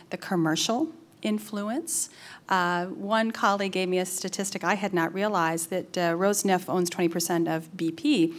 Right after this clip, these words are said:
B P is the largest payer, uh, into the pe-, European, uh, U-, U K, uh, pension funds. If the, you know, that's a very powerful s-, point.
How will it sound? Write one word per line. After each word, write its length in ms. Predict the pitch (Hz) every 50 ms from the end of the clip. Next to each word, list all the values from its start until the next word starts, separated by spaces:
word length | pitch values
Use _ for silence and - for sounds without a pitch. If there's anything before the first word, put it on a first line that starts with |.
| - - - -
B 140 | - 302 311
P 180 | 311 285 254 226
is 140 | 196 196
the 100 | - 190
largest 840 | 180 180 175 175 170 175 180 185 175 175 190 175 175 175 - - - -
payer, 500 | - - 180 175 175 170 170 170 170 175 170 - - - - -
uh, 340 | 185 175 170 170 165 170 -
into 220 | - 196 202 - 202
the 100 | 185 185
pe-, 180 | - - - -
European, 520 | 202 196 185 180 180 180 - - 185 175
uh, 40 | 180 175
U-, 240 | - 196 190 196 196
U 220 | - - 202 208
K, 440 | 202 - - 196 180 175 170 170 160
uh, 80 | 156 156
pension 480 | 156 - - 196 190 - - 175 160
funds. 520 | 165 - 165 156 147 160 165 170 - - - - - - - - - - - _ -
If 260 | 233 226 - - -
the, 80 | 240 -
you 120 | 226 220
know, 180 | 208 185 180 - -
that's 300 | - 254 285 370 349 -
a 20 | 220
very 320 | 190 190 170 160 165 170
powerful 420 | 165 - - 160 156 156 160 - 160
s-, 100 | - - - - _ _ _ _ -
point. 420 | - - 170 160 180 240 262 -